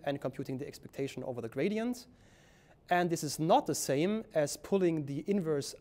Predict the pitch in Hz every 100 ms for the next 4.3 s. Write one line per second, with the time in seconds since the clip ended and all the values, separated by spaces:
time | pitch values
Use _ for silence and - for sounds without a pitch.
0 | - 190 233 - - 143 139 131 - 135
1 | - 131 - 214 - - - - - -
2 | - _ _ _ _ _ _ - 156 151
3 | 175 143 135 139 135 131 131 - - 147
4 | 190 -